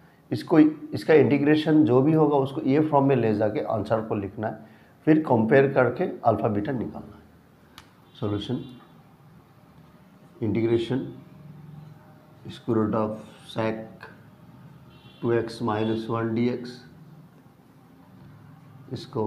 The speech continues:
क्या लिख सकेंगे, this is equal to square root of one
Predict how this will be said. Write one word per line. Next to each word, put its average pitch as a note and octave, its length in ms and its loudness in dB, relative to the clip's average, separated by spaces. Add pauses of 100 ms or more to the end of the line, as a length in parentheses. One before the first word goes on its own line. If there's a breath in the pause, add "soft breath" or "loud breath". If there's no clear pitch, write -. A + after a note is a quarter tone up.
(120)
क्या A2 100 -4
लिख A2 180 -4
सकेंगे, A2+ 440 -6 (2750)
this A2+ 200 -4
is A2+ 100 -6
equal A2 320 -2 (100)
to G#2 120 -4 (1600)
square A2 260 -4
root G#2 260 -6
of G2+ 160 -8 (2750)
one G2+ 160 -4